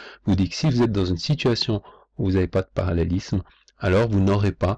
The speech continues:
l'égalité des rapports. La contraposée est probable de, de, du théorème de, de la réciproque est probablement celui qu'on utilise le moins, mais les trois, le théorème, sa réciproque et la contraposée de Thalès, sont vraiment des outils très utiles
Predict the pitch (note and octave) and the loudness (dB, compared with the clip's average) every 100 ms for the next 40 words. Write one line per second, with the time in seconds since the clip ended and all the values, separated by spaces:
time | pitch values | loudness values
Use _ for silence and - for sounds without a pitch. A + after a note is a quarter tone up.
0 | _ - F#2 F#2 F#2 E2+ G2 F2 E2+ - | _ -2 0 2 0 0 -2 -2 -6 -10
1 | - F#2 - G2 - F2 F#2 E2+ G#2 E2 | -12 -10 -6 -4 -4 -4 0 2 2 0
2 | - - E2 F#2 F#2 E2 - - - - | -6 -6 -4 -2 -2 -2 -2 -6 -8 -8
3 | F2 F2+ E2+ F2+ - F2+ F2+ - - - | -6 -4 -4 -4 -6 -6 -6 -8 -8 -8
4 | G2+ - F2 F2 - F#2+ F#2 F2+ E2+ G2 | -8 -8 -6 -6 -4 -2 -2 -4 -2 -2
5 | F2 E2 F#2+ A2+ C#3+ F#2 F2+ - - G2+ | -2 -2 0 0 2 2 0 -2 0 2
6 | B2+ G#2 - A#2+ G#2+ G#2 F#2+ - G#2 G#2+ | 2 0 0 0 2 0 -2 -2 -2 -4
7 | - - G#2+ - E2+ E2 A2+ - G2+ F#2+ | -6 -6 -6 -4 -6 -6 -8 -8 -6 -4
8 | F#2 - - F#2 A#2 - F#2 F2+ G2+ G2 | -4 -6 -6 -4 -6 -6 -4 -4 -2 -2
9 | F2+ F2 G#2 - G2+ F2+ E2+ - | -4 -6 -8 -4 -2 -2 -6 -8